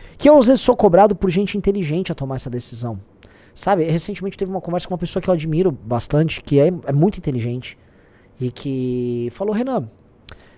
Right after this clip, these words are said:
vocês ficam dando muito murro em ponta de faca. Se vocês, é, se ficassem próximos do bolsonarismo, do bolsonarismo,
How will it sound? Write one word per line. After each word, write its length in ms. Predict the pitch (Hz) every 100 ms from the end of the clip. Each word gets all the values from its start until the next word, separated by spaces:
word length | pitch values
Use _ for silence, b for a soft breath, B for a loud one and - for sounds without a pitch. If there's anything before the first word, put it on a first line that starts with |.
| B -
vocês 520 | 180 - 202 202 -
ficam 280 | - - 208
dando 180 | 208 208
muito 320 | 185 202 208
murro 540 | 185 185 175 196 196
em 40 | 202
ponta 300 | 180 185 190
de 80 |
faca. 500 | 190 - 143 - - - - _ _ _ b b b b _ _
Se 180 | - -
vocês, 960 | 165 180 - 202 202 202 208 190 - -
é, 420 | 165 156 151 135 -
se 380 | - - - 156
ficassem 400 | 131 - 175 180
próximos 400 | 160 170 190 202
do 80 | 175
bolsonarismo, 800 | 170 165 - 175 156 135 - -
do 280 | 123 131 123
bolsonarismo, 720 | 139 139 165 151 123 107 104